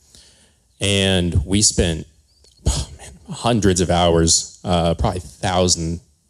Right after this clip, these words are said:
two thousand hours, um, just having conversations online and answering tough questions. And, um,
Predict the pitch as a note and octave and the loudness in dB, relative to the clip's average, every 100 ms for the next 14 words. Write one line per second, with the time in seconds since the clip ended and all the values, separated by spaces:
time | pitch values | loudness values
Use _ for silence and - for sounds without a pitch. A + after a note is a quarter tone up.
0 | _ - G#2+ G2 F2+ - E2 E2 E2+ E2 | _ -4 -2 -2 -2 -2 -2 -4 -2 0
1 | F2 - - F#2+ G2 F2+ E2 E2 - - | 0 -4 -6 -2 0 0 0 0 -2 -2
2 | - - _ - G2+ G2+ F#2 F#2+ G2 F#2+ | -10 -20 _ -2 0 2 0 2 2 2
3 | F2 - F#2 F#2 G2+ F2 F2 F2+ E2+ F2 | 2 2 2 2 2 2 2 2 2 2
4 | G2+ F2+ E2+ _ _ - F2 E2+ F#2 F#2 | 2 0 -4 _ _ -6 -4 0 2 2
5 | G2 E2+ E2 F#2+ F2 - F2+ F#2 - E2+ | 2 0 0 0 0 0 0 0 0 -2
6 | D#2+ E2 - - - F#2 F#2 F2+ F2+ F2 | -2 -2 -4 -10 -6 0 2 2 2 2
7 | F2 D#2+ | 0 -4